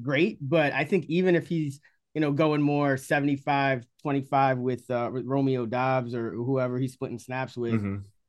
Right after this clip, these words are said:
Speaker 1: I, I think he still has massive upside. This is the kind of defense, uh, that you always wanna target Watson against. They just, Detroit loves to blitz. They don't really stop doing it no <laughs> matter who they're playing. So,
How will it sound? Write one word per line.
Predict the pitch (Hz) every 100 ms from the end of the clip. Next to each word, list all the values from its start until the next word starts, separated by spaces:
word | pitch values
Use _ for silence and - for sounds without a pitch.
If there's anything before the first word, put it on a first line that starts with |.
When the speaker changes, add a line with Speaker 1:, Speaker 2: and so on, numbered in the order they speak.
| -
Speaker 1:
I, | 90 -
I | 143
think | 180 156
he | 147
still | 143 147
has | 139 120
massive | 120 123 139 139 131 135 120
upside. | 123 - 131 120 110
This | 131 135
is | 123
the |
kind | 123 135
of | 117
defense, | 113 120 123 117 107 - _ _ _ -
uh, | 110
that | 131 135
you | 156
always | 143
wanna | 135 120
target | 113 127 123 98
Watson | 117 123 - 131 120 117
against. | 117 123 139
They | 139
just, | 139 156 117 - -
Detroit | 117 135 160 135
loves | 131 147
to | 143
blitz. | 120 147 156
They | - 131
don't | 135 135
really | 139 135
stop | 131 139 135 107
doing | 120 131
it | 139
no | 131
<laughs> | 123
matter | 190 147 - _ _ -
who | 226 196
they're | 160
playing. | 135 147 165 127 107
So, | 107 131 123 113